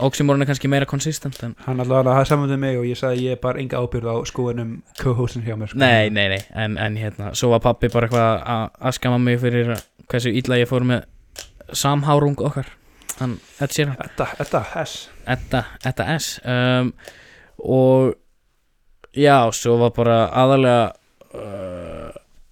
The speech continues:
Speaker 1: aðallega fólk að pæla í hvað í ósköpunum ég hafi verið að láta þig hlusta á.
Speaker 2: Veistu hvað, ég er ennþá að pæla í því, sko, þetta er tveim vikum seinna.
Speaker 1: Já, þannig að ég leyfi fólki að heyra það. Um, það er nóg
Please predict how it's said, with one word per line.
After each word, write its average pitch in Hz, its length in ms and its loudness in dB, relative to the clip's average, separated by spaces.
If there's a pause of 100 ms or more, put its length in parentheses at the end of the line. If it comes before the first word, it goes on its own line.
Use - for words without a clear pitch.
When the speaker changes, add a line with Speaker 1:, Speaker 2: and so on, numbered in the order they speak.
(200)
Speaker 1:
aðallega 139 380 4
fólk 151 240 0
að - 60 -8
pæla 151 260 2
í 139 140 4 (100)
hvað 131 160 4
í 127 60 4
ósköpunum 156 500 0
ég 139 80 4
hafi 139 160 4
verið 135 160 4
að 139 80 4
láta 151 240 2
þig 127 80 -2
hlusta 185 380 -2
á. 123 60 -10 (500)
Speaker 2:
Veistu 117 180 -6
hvað, 123 80 0
ég 123 80 6
er 131 80 6
ennþá 131 140 2
að - 20 4
pæla 131 160 6
í 127 60 4
því, 120 80 -2
sko, 113 160 -2
þetta 117 100 0
er - 60 -4
tveim 131 100 2
vikum 127 160 2
seinna. 117 180 -4 (220)
Speaker 1:
Já, 120 140 4 (180)
þannig 104 300 -2
að 98 100 0
ég 98 400 -6
leyfi 101 240 -4
fólki 95 300 -8
að 104 100 -8
heyra 104 240 -4
það. 104 240 -8 (540)
Um, 120 440 4 (1120)
það 131 160 4
er 123 80 4
nóg 147 240 8